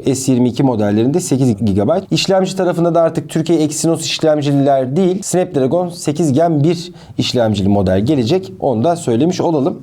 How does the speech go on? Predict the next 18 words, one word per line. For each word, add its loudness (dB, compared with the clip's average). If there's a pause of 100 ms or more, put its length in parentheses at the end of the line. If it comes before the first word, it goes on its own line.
(120)
Ekranda 0
da 0
yüz 2
yirmi 2
Hz'i 0
Q -2
H 0
D -4
çözünürlükte 0
verebiliyor 2
olması 0
da 0
çok -4
güzel 2
bir 2
avantaj. 0
Onu 2
da -2